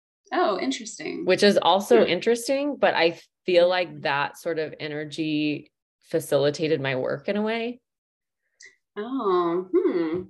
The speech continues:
Speaker 1: It's a lot
Speaker 2: Y-,
Speaker 1: there.
Speaker 2: like the, the
Speaker 1: Mm-hmm.
Speaker 2: depth, I don't know. Um, yeah, I don't know. I, there, something, something to, to that extent. Or,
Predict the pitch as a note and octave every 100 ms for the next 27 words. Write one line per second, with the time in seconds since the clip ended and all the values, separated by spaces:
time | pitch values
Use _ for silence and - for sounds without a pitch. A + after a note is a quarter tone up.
0 | _ _ G3+ D#3+ - C3+ C#3 D#3 - E3+
1 | D#3 - _ _ _ _ _ G3 G3 E3
2 | F3+ D#3 D#3 D#3 - - D#3 D#3 D3+ D3
3 | D3 D3 C#3+ - _ D3+ D3+ C#3 C#3 C#3
4 | C#3+ F3+ G#3+ _ _ _ _ - - A#3+
5 | F#3+ G3 A3 B3 C#3 C#3+ - - - -
6 | D#3+ - - _ - - F#3 F3+ D#3 C3+
7 | C3+ C3 - _ _ _ - B2+ - -
8 | D#3+ C#3 B2 B2 C#3 E3 D3 - - -
9 | - C#3+ D3 - - - E2+ - - C#3+
10 | C#3+